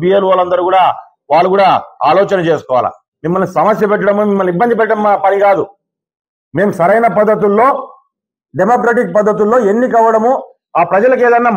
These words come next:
మంచి చేయడం అనేది మా పని. కాబట్టి దాంట్లో మీరు సహకరించండి, సరైన నాయకుడిని ఎన్నుకునే అవకాశాన్ని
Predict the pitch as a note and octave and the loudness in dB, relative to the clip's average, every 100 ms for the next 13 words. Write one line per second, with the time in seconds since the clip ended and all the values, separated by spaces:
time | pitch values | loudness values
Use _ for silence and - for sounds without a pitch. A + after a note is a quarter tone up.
0 | F3 A#3 C#4 C#4 B3 A#3 A3+ G#3+ G3+ G3 | 0 0 0 0 2 0 0 0 0 0
1 | F#3+ C#3+ - _ _ _ - G3 A3+ A3 | -2 -4 -12 _ _ _ -2 0 0 0
2 | E3 G3 A#3 A3+ A#3+ A3+ A3 A3 G3+ G#3 | 0 0 0 0 0 0 -2 -2 -2 0
3 | B3+ A#3+ A3+ A3+ B3+ - - _ _ F3+ | 0 0 -2 0 -2 -4 -14 _ _ 0
4 | A#3 B3+ A3+ A3 B3 B3+ A#3+ A3+ A3+ A#3 | 0 2 2 2 2 0 -2 -2 0 2
5 | G#3 - - _ E3+ G#3+ C#4 C4+ B3 B3 | 2 0 -10 _ 0 0 2 2 2 0
6 | E3+ | -2